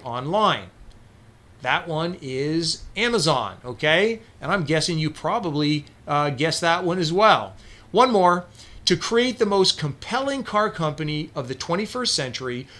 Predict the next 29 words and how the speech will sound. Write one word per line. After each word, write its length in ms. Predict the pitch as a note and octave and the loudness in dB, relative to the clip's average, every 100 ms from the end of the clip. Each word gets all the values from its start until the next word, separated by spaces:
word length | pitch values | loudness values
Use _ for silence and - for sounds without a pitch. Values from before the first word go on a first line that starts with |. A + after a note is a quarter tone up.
| - | -2
by 140 | D3+ | -2
driving 520 | C#3+ D3+ G3 A3+ A#3 | 0 0 2 4 2
the 80 | A3 | -2
world's 380 | F#3 F#3+ G3 E3 | 0 2 2 0
transition 880 | - E3 D3 C3 A#3+ B3+ B3 A#3+ A#3 - - | -2 -2 -2 -2 0 0 0 -2 -6 -12 -4
to 240 | - G#3 G#3+ | -2 -2 -2
electric 540 | E3 D3 C3+ C#3 A#2+ | -2 -2 -2 -6 -6
vehicles. 760 | A#2 D3+ C#3 - - - - - - - - - | -2 0 0 -2 -12 -10 -10 -12 -20 -20 -16 -4
And 240 | F#3 A#3+ A#3 | 2 2 2
you 60 | |
probably 400 | F3 D3 E3 F#3+ | -2 0 2 2
guessed 260 | E3 F#3+ - | 2 2 2
that 220 | A3 A3+ | 0 0
one 160 | A3+ G#3+ | -2 -2
too. 420 | C4 A#3+ G#3 G#3 - - | 0 0 0 -2 -10 -4
That 200 | C#3 F3 | -2 0
one 160 | E3+ | -2
is 280 | E3+ E3+ E3 - - | 0 0 0 -6 -14
Tesla. 560 | - E3+ E3 D3 A#2 - - - - | -2 0 0 -2 -4 -10 -18 -20 -8
Now, 280 | A3 G#3+ G3+ | 2 2 4
it's 180 | G#3 F#3 | 0 -2
interesting 840 | E4 C#4 D4 D#4 - D#3+ C3 C3+ F3 - - - | -4 -8 -4 2 2 2 -2 -4 -8 -12 -14 0
that 320 | F3+ F3 F3 - - - - | 2 2 0 -12 -20 -20 -16
the 380 | D#3 C#3+ F3 E3+ | -4 0 2 2
companies 640 | - B3 C4+ C#4+ A#3 G#3 | 0 -2 0 -2 -2 2
that 180 | G3 E3 | 2 2
go 160 | F3+ G3+ | 4 6
with 220 | G3+ G3 | 4 2
these 580 | F3+ E3 D#3+ C#3+ - | -2 0 0 0 -2